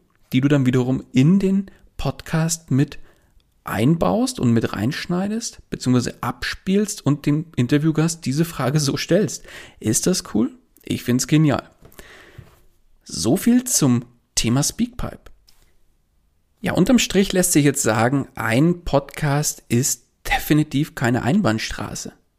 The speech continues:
sondern ist letztlich nur ein Kanal in deiner gesamten Kommunikation nach draußen.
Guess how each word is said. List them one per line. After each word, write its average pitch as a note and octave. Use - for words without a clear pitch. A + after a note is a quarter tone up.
sondern D3+
ist F3+
letztlich D#3+
nur C3
ein C#3+
Kanal D3
in B2+
deiner B2+
gesamten A#2+
Kommunikation A2+
nach A2
draußen. -